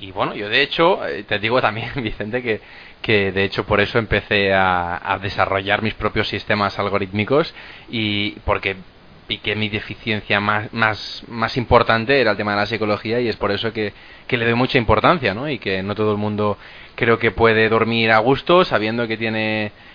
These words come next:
en bolsa o, o en diferentes activos financieros un dinero que, pues, que es importante para, para esta persona, ¿no? Y es por eso que, bueno, que yo a lo mejor sí que voy sesgado por el hecho de que sí que sé programar,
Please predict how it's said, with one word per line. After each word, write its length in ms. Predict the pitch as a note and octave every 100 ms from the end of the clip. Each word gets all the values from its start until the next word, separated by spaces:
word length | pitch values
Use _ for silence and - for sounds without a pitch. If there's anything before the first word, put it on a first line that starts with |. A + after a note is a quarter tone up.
| -
en 160 | A2+ A2+
bolsa 560 | A#2+ A#2 C3+ B2+ C#3+
o, 420 | B2 G2+ G2+ F2+ F#2
o 80 |
en 240 | G#2 G#2 G#2
diferentes 420 | G#2 A2 G#2+ G#2+
activos 240 | A2 A2+ G2+
financieros 600 | A2+ G#2+ A2+ A2+ A#2+ - - - -
un 240 | B2+ A#2+
dinero 480 | A#2 B2 B2 B2 B2+
que, 460 | - A2+ G#2+ G#2 G2+
pues, 180 | A2 -
que 100 | G#2+
es 100 | -
importante 580 | A#2 A2 G#2+ C#3 B2 A2
para, 400 | G#2+ G#2+ G#2 G2
para 160 | G#2+ G#2
esta 160 | -
persona, 400 | G2 - E3+ B2+
¿no? 140 | A2 G3+ - - - - -
Y 100 | A2+
es 80 |
por 180 | - B2
eso 200 | A#2 B2+
que, 80 | A#2+
bueno, 200 | G#2+ B2+
que 140 | G2+
yo 240 | F#2+ A2 A#2+ - - -
a 40 |
lo 80 | G2+
mejor 280 | G2 G#2+ -
sí 100 | A2+
que 140 | G#2+ -
voy 180 | A#2 A2
sesgado 500 | - G#2+ A#2 D#3 F3+
por 140 | A#2+
el 80 | G#2
hecho 220 | G#2 -
de 80 | G#2+
que 80 | G#2+
sí 120 | A2+
que 80 | A2
sé 120 | -
programar, 480 | G#2+ A2 A#2 D3+